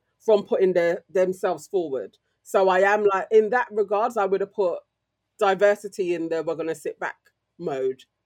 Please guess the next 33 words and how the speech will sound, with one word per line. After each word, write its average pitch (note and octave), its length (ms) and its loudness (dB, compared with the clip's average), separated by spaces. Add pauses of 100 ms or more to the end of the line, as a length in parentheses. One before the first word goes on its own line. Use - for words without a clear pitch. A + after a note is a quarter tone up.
(280)
than F3 180 -2
other D#3+ 240 -4
people, D3+ 580 -8 (100)
but B3 160 -2
it - 140 0
worked C4+ 320 -4
for D3+ 140 -6
them. C3 340 -6 (480)
So, - 140 -6
you F#3+ 180 4
know, E3 120 0
it's F#3 220 -6
okay. G3+ 420 -2
They A3+ 200 2
didn't C4 240 -6
change A3 300 -2
anything, E3 440 -4
but F3 360 2 (400)
in G#3 180 8
them A3+ 180 4
stepping A#3 460 -4
forward, G3+ 600 2 (360)
more D4+ 380 4
I A#3 80 0
have A#3 200 -4
a G#3+ 40 -2
cautionary F#3+ 600 -2
tale D3 500 -6 (720)
that F3 280 -2
don't, B3 320 4 (140)
not A#3+ 360 -4
every G#3+ 400 2
black F#3+ 320 -2